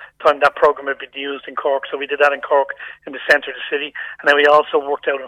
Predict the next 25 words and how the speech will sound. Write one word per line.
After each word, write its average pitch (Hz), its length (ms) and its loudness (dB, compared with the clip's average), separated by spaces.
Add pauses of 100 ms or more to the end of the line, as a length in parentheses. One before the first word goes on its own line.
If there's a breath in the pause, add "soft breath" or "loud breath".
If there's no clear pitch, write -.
(120)
Fermoy. 143 560 -2 (500 soft breath)
We 151 80 -6
worked 139 300 -4
out 135 200 -2 (200)
in 131 180 -14
Cove. 143 460 0 (160)
We 139 100 -10
worked 135 300 -6
out 135 180 -2 (140)
in, 131 260 -12 (480 loud breath)
uh, 135 360 -2
um, 131 100 -8 (340 loud breath)
out, 147 220 2
out 156 200 2
and 143 100 -14
around 139 240 -4
the 135 100 -14
county. 143 360 -6
And 143 140 -8
this 160 140 2 (100)
year, 151 240 4 (300 loud breath)
we're 151 120 2
going 147 240 4
right 151 260 2 (100)
out 139 160 -4